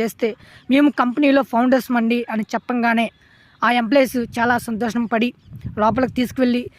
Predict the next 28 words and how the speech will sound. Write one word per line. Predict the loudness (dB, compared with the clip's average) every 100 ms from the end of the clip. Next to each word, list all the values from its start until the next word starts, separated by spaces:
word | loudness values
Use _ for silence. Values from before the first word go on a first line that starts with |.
| -20 -6 -2
కంపెనీ | 0 2 4 4
యొక్క | 4 2 -2
డీటెయిల్స్, | 0 0 2 0 -4
కంపెనీ | -6 -4 0 0
యొక్క | 0 -2
మేనేజ్‌మెంట్ | -2 0 0 -2 -2 -2 -6 -8 -4
and, | 0 2 0 -2 -8 -20 -18 -6
ఉమ్, | -2 0 0 -2 -8 -4
టెక్నాలజీ | -4 2 4 4 4
గురించి | 4 4 4 4
వాళ్ళకు | 4 2 0
దాదాపు | 0 2 2 2
మూడు | 2 4 2 2
గంటల | -2 -2
సేపు | -2 -2 0 0 0 -6 -20 -6
వాళ్ళకి | -4 -2 -2
చెప్పడం | 0 0 0
అయితే | 0 -2
జరిగింది. | -2 -2 0 -2 -4 -6
అక్కడున్న | -6 -2 0 0
లీడర్స్ | 0 0 -2 -4
కానీ, | -4 -2 -4
అక్కడున్న | -6 -6 -4
ఎంప్లాయీస్ | -4 -2 0 0 0
కానీ, | -4 -4 -8 -14 -14 -6
అక్కడున్న | -2 0 2 2 2
వర్కర్స్ | 0 0 -2 2
కానీ | 2 0